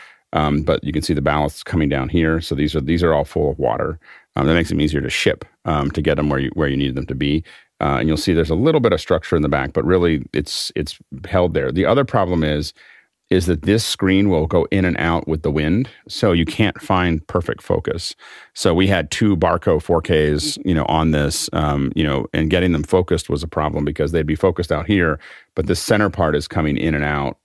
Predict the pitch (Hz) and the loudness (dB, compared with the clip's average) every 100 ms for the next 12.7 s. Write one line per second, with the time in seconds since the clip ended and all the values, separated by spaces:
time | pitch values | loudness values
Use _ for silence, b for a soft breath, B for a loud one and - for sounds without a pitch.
0 | - 78 71 71 85 85 78 67 90 73 | -4 -2 -2 -2 0 0 0 -2 -2 -2
1 | 69 80 76 67 64 - 78 69 - B | 0 0 0 -2 -2 0 0 0 -6 B
2 | B B B 101 87 120 131 123 98 113 | B B B -2 2 4 4 2 0 0
3 | 95 90 98 90 87 64 78 - - 90 | 0 0 0 2 2 0 -4 -6 -8 0
4 | 120 107 87 87 87 87 78 92 87 76 | 2 2 2 2 2 0 -2 0 0 0
5 | 82 80 78 76 78 82 90 85 82 - | 0 0 0 0 0 0 0 -2 -2 -2
6 | 92 92 90 85 82 80 85 80 71 82 | -2 0 -2 0 0 0 0 0 -2 0
7 | 90 101 90 98 95 82 82 98 110 120 | 0 -2 0 0 2 0 0 0 0 -4
8 | _ - 90 104 101 - - 101 135 113 | _ -4 2 2 2 -4 -4 2 2 2
9 | 104 95 90 85 92 90 87 85 80 78 | 0 -2 -4 -2 0 0 -2 -2 0 0
10 | 82 87 82 80 - 98 87 82 - - | 0 0 0 -4 -4 0 0 0 -4 -2
11 | 76 71 - - 76 76 - 85 85 82 | -4 -4 -6 -4 -2 -4 -6 -4 -2 -2
12 | 82 76 73 76 73 71 | -2 -4 -2 -2 -2 -4